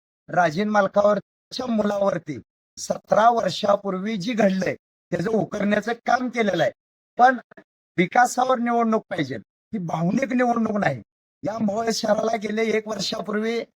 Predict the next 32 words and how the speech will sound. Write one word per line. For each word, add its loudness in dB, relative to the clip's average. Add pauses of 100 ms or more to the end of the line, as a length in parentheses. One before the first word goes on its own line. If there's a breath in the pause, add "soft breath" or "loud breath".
(260)
अं, -8
मोहोळ -4
मतदारसंघात -4
यशवंत -2
माने 0
सारखा -4
चांगला -2
आमदार -2
पाडून -4 (460)
एक -4
दारोडा, -6
गंजडा -6
आणि -4
बेवडा -4
उमेदवार 0
निवडून -2
दिला, 0 (280)
राजू -4
खरे -4
सारखा. -4 (340)
त्याचा -2
स्टार -8
प्रचारक -6 (340)
वेश्या -4
सम्राट -4
रमेश -2
बारसकर -6
होते -6 (300)
आणि -2 (260)
मंत्र्याचा -2
दलाल -6
असणारा -4